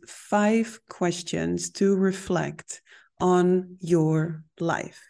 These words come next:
So here, these first five questions, you can just kind of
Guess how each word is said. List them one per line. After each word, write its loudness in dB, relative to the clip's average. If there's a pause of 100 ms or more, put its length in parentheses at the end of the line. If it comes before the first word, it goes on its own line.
(340)
So -2
here, 2
these 0
first 0
five -4
questions, -2
you -2
can 0
just -4
kind -2
of -4